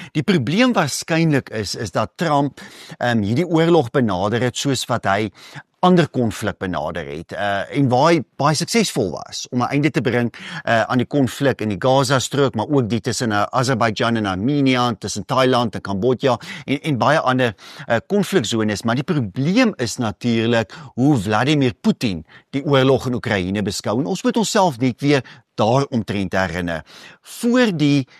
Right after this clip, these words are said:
eh, oorlog begin het in Amerika, eh, eh, Rusland, ehm, oorlog verklaar het, eh, drie en 'n half jaar gelede teen Oekraïne, het Vladimir Putin 'n redelike lang opstel geskryf oor Oekraïne, waarin hy gesê het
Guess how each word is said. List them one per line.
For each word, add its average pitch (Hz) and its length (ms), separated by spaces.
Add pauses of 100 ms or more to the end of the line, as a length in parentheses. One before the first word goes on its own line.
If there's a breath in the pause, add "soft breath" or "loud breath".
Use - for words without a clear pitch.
(160 soft breath)
eh, 117 380
oorlog 170 420
begin 117 320
het 85 180
in 110 120
Amerika, 113 640 (140)
eh, 131 100
eh, 127 300
Rusland, 110 480
ehm, 101 200 (100)
oorlog 143 320
verklaar 120 400
het, 113 260
eh, 107 120
drie 101 240
en 123 60
'n - 20
half 101 200
jaar 107 240
gelede 101 440 (340 loud breath)
teen 135 240
Oekraïne, 113 640 (220 loud breath)
het 113 160
Vladimir 190 420
Putin 165 360
'n 117 40
redelike 151 400
lang 107 340
opstel 120 460
geskryf 85 640 (300 loud breath)
oor 160 320
Oekraïne, 98 680
waarin 98 400
hy 110 120
gesê 147 460
het 147 160